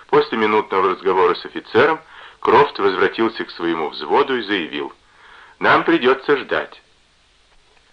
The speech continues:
Солдаты медленно собрались вокруг едва различимого в темноте дерева. «А где мы сейчас находимся?» поинтересовался Риджес.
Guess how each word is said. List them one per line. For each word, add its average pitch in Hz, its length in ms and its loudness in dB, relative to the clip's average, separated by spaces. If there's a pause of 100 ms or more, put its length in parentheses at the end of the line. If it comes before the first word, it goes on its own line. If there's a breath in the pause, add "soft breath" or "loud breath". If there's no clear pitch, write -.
(680 soft breath)
Солдаты 147 540 4
медленно 151 480 2
собрались 110 520 2
вокруг 123 400 0
едва 107 340 2
различимого 110 760 0
в - 60 -14
темноте 87 480 -4
дерева. 73 440 -4 (1200 loud breath)
«А - 160 4
где - 280 4
мы 202 140 4
сейчас 185 460 0
находимся?» - 640 0
поинтересовался 85 920 -2
Риджес. 73 380 -8